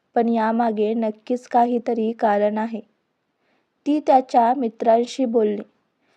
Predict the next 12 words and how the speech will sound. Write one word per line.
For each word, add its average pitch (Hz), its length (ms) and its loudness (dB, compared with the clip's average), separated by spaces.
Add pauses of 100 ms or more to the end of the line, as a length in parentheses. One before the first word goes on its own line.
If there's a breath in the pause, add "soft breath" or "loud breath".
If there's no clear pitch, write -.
(160)
कॉलेजमधले 277 920 2
सगळे 233 540 0
तपासले, 226 640 -4 (640)
पण 285 160 -2
कुणाकडूनही 277 920 0
काही 226 420 0
कळलं 247 440 0
नाही, 240 260 -4 (800)
जोपर्यंत 233 720 2 (180)
एक 240 280 2
दिवस 240 480 -2
ती 269 380 0